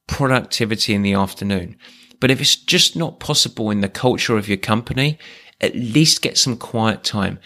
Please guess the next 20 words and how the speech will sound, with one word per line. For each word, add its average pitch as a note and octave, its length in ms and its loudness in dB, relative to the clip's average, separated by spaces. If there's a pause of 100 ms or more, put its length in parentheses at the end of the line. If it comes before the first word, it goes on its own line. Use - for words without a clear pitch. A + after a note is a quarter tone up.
(280)
get C#3 200 2
to C#3+ 180 4
a C3+ 40 2
comfortable - 520 -2
environment, G2+ 640 0 (340)
even E3 400 4
going B2+ 300 2
for - 180 -4
a G#2+ 60 2
walk. G#2+ 540 -2 (440)
But - 300 -4
don't E3+ 240 2
go B2+ 160 4
for - 180 -4
a G#2 60 2
walk G2+ 320 0
and A#2 160 -4
post - 400 2
on D#3 80 0
Instagram. B2+ 760 0